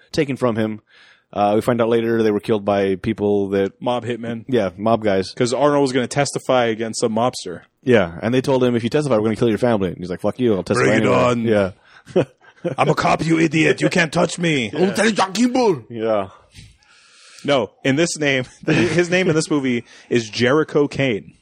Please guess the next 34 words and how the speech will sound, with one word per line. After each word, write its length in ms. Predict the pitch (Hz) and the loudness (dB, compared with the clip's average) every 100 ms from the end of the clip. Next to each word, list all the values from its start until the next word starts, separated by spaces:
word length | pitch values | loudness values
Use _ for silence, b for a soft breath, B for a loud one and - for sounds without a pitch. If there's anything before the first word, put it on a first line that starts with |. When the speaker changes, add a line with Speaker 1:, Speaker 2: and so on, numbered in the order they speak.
| - | -12
Speaker 1:
Jericho 580 | 113 127 165 185 175 170 | -6 -4 -4 -4 -8 -8
Kane. 380 | - - 98 | -10 -6 0
Speaker 2:
Which 140 | 139 151 | 2 2
is 100 | 160 | 2
interesting 360 | 202 - 185 | 0 0 -2
because 420 | 151 135 147 127 113 | 0 2 2 0 -4
in 220 | 135 123 | -10 -4
most 240 | 139 165 - | 0 0 0
Arnold 360 | 110 120 143 | -2 0 0
movies, 520 | 147 156 165 170 - _ _ - | 0 0 0 -4 -12 _ _ -6
they 100 | 123 | -2
give 180 | 131 147 | 0 2
him, 120 | 151 | 2
like, 260 | 135 107 - _ - | 2 0 -6 _ -6
names 340 | 123 127 127 | -2 0 0
like 240 | 120 101 | -2 -2
Bob 480 | - 107 110 110 107 | -2 2 2 2 -2
or 300 | 104 92 90 _ | -6 -12 -20 _
Speaker 1:
Yeah. 300 | 127 131 107 - _ _ | -8 -6 -6 -10 _ _
Speaker 2:
Steven. 680 | - - - 127 120 117 113 | -10 -6 0 0 2 0 0
Like, 200 | 117 127 | -2 0
they, 220 | 147 107 - _ _ - - | 0 -2 -14 _ _ -16 -6
they 100 | 160 | 0
give 200 | 165 170 | 0 0
him, 100 | 170 | 0
like, 220 | 160 - | 0 -2
American 440 | 113 135 135 135 | -2 0 0 -2
names, 460 | 120 131 143 - - _ | -4 -6 -8 -14 -16 _
but 260 | - 139 - _ _ _ _ | -2 -2 -4 _ _ _ _
this 200 | 143 160 | -6 0
one's 180 | 202 180 | 0 0
crazy 460 | - 151 156 160 156 | -2 0 0 0 -4
enough 340 | 143 147 - | -2 -2 -4
where 440 | 135 127 113 101 | -2 0 0 -4